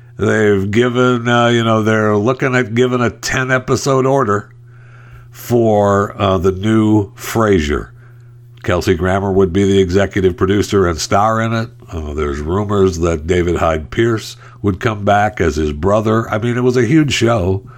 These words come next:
Do we need a, a new Frasier? I don't know. Maybe. Might be good. Might not be. But in this article, it talks about how both Grammer and Pierce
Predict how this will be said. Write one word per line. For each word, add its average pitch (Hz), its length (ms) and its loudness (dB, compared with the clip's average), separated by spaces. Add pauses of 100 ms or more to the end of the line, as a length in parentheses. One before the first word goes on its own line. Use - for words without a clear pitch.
(800)
Do 117 120 4
we 110 160 0
need 127 500 0
a, 113 680 -6
a 104 40 0
new 123 840 0 (240)
Frasier? 127 1000 0 (580)
I 82 180 -2
don't 76 220 -6
know. 71 560 -10 (180)
Maybe. 113 600 -2 (320)
Might 110 240 -2
be 101 100 -2
good. 90 480 0 (200)
Might 90 220 -2
not 80 300 -4
be. 78 260 -2 (300)
But 127 160 -2
in 196 160 -2
this 160 180 -2
article, 92 720 -2 (460)
it - 300 -4
talks 107 400 -2
about 92 580 0 (360)
how 92 920 0 (260)
both 95 500 -2
Grammer 98 560 -2
and 87 300 -4
Pierce 110 460 -2